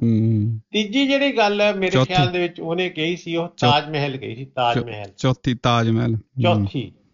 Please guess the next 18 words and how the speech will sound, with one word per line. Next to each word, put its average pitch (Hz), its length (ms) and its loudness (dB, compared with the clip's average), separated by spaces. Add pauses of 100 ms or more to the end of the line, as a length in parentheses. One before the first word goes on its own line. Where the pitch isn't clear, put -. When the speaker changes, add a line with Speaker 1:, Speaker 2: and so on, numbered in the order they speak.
(380)
Speaker 1:
ਹੂੰ। 107 160 4
Speaker 2:
ਤਾਜ 147 300 2
ਮਹਿਲ। 117 320 -8 (160)
Speaker 1:
ਹੂੰ। 104 420 0 (100)
Speaker 2:
ਤਾਜ 156 300 2
ਮਹਿਲ 202 240 -2
ਕੀ 208 180 -2
ਸੀ, 214 180 -6
ਤੇ 220 80 -4
ਪੰਜਵੀਂ 214 460 -2
ਵਾਰ 220 260 2
ਮੈਨੂੰ 208 280 0
ਮੁੜਦੀ 196 380 -2
ਉੜਦੀ 202 220 -2
ਮੜ 190 220 -2
ਮੜੀ 196 260 -2
ਸੁਣੀ 165 320 -6
ਸੀ, 175 240 -8